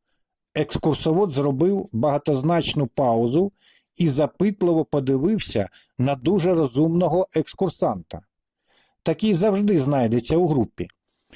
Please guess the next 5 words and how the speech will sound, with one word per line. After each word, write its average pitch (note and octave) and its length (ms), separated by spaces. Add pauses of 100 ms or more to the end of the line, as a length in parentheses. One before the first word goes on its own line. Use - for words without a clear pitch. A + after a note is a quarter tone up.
(260)
Розумний D#3+ 720 (100)
екскурсант G#3 840 (400)
знітився E3 960 (400)
і F#3 160
примирливо F3 920